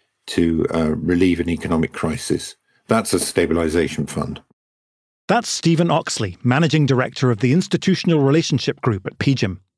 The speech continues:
Speaker 2: What Stephen's referring to here as a stabilization fund, one type of S W F,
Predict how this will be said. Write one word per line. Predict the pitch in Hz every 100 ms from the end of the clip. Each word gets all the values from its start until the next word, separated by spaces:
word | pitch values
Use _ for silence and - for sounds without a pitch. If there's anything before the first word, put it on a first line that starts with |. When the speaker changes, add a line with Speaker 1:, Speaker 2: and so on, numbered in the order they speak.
| _ - - _ -
Speaker 2:
What | 185
Stephen's | - 247 220 151
referring | - 254 233 156
to | 139
here | 123 117
as | 117
a |
stabilization | - - 139 123 117 165 196 139
fund, | - 117 113 - _
one | 135 139
type | 139 120 113
of | 107
S | 110 -
W | 113 104 104
F, | 101 107